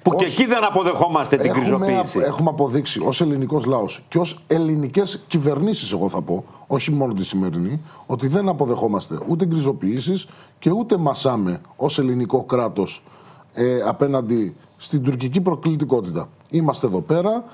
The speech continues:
Speaker 2: με τις δυνάμεις που έχουμε, με τις συμμαχίες που έχουμε, να υπερασπιστούμε τα δίκαιά μας και να υπερασπιστούμε αυτό το οποίο κάνουν τόσα χρόνια οι προγονείς μας. Τελειώνω λέγοντάς σας,
Speaker 1: Μάλιστα.
Speaker 2: τελειώνω λέγοντάς σας ότι αυτή η προκλητικότητα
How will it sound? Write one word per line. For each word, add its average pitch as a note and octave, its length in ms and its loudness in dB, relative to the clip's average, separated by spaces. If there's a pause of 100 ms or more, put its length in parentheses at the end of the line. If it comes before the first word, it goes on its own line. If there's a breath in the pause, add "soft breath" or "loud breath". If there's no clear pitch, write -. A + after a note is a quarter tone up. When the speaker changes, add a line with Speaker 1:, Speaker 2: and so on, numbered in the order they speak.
(160 loud breath)
Speaker 2:
με B2 120 0
τις A2+ 160 -4
δυνάμεις D3 320 0
που C3 140 -2
έχουμε, F3+ 340 0
με D#3+ 100 -2
τις - 100 -8
συμμαχίες B2+ 480 -2
που A#2+ 120 -2
έχουμε, F#3 380 0 (260 loud breath)
να C3 160 0
υπερασπιστούμε B2+ 800 0 (440 soft breath)
τα A2 160 0
δίκαιά A#2+ 500 0
μας F#3+ 340 -2 (160 loud breath)
και C4 100 -2
να G3 60 4
υπερασπιστούμε F#3+ 840 0
αυτό D#3+ 260 -2
το G3 100 2
οποίο A#3 480 0 (220 loud breath)
κάνουν G#3+ 300 2
τόσα F#3 220 0
χρόνια F#3 240 2
οι - 20 0
προγονείς C#3+ 360 0
μας. F#2 220 -2 (440 loud breath)
Τελειώνω F3 420 2
λέγοντάς F#3 420 0
σας, A2 80 0
Speaker 1:
Μάλιστα. D#3 280 0 (180)
Speaker 2:
τελειώνω C#3+ 340 2
λέγοντάς D3+ 460 0
σας D3+ 140 -2
ότι C#3+ 280 0 (280 loud breath)
αυτή - 260 -2
η A3 60 2
προκλητικότητα C#3 960 -2